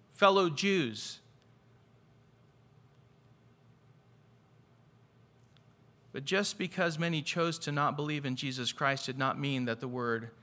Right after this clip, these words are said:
of God had failed. And that's what we see in verse six. You see, he was grieved. He was heavy in heart.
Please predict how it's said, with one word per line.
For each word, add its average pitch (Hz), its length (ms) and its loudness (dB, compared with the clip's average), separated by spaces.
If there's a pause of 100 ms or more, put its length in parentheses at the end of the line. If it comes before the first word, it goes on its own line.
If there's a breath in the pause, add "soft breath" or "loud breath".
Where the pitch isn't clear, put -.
(380 loud breath)
of 113 140 -4
God 117 300 2
had 117 160 -4
failed. 107 460 -4 (1400)
And 135 100 -2
that's 131 220 0
what 147 100 -4
we 120 120 -4
see 110 440 -4 (680 loud breath)
in 110 140 -2
verse 113 260 0
six. - 560 -6 (720)
You 127 80 -6
see, 180 160 0
he 170 60 -2
was 151 140 -2
grieved. 143 400 -4
He 151 120 -2
was 135 140 -2
heavy 170 300 0
in 120 100 -2
heart. - 540 -4